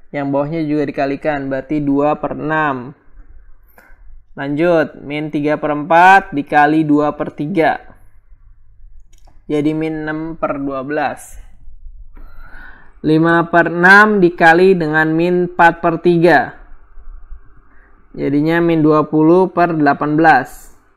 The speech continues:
Selanjutnya, min tiga per empat dikali min dua per tiga.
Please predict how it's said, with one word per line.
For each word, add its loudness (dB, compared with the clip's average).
Selanjutnya, 0
min 2
tiga 4
per 0
empat 4
dikali 4
min 0
dua 4
per -2
tiga. 2